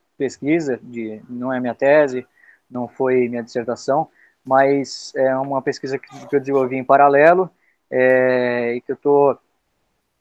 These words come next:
é, com, com o artigo pronto já, é, enviado pra, pra publicação,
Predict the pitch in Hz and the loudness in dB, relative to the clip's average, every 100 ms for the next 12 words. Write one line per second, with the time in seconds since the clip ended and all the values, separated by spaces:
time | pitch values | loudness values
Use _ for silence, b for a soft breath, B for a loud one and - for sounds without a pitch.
0 | _ _ _ 135 120 113 139 131 117 127 | _ _ _ -4 -4 -4 -8 -8 -4 -4
1 | 135 123 117 127 131 117 127 135 - _ | -4 -8 -4 -4 -2 0 2 2 -2 _
2 | - 120 117 113 110 110 139 127 117 120 | -10 -8 -8 -8 -10 -14 -16 -14 -6 -4
3 | 120 117 123 113 107 _ _ _ _ _ | -4 -8 -6 -6 -8 _ _ _ _ _
4 | 117 127 127 127 135 - 101 | -12 -8 -8 -4 -4 -4 -14